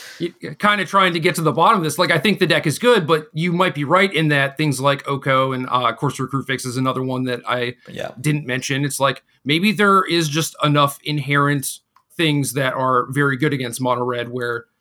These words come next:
Speaker 2: if people don't even feel the need to sideboard cards for it, maybe it's just not that good.
Speaker 1: I, I started out with a bunch of, uh,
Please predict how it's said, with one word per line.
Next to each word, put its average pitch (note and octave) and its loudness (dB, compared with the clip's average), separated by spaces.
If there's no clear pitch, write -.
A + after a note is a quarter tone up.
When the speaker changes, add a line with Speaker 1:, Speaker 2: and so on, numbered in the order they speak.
Speaker 2:
if C3+ -6
people F3+ 2
don't D#3 4
even C#3+ 0
feel D#3 2
the B2 -4
need C3+ -4
to A#2+ -6
sideboard C#3+ 0
cards A#2+ -2
for A#2+ -2
it, A#2+ -2
maybe B2+ -4
it's B2 -8
just - -12
not A2+ -4
that G#2+ -6
good. D3 -6
Speaker 1:
I, B2 0
I C3 4
started D3+ 2
out A2+ 4
with - -6
a - -6
bunch - -6
of, - -6
uh, G#2 0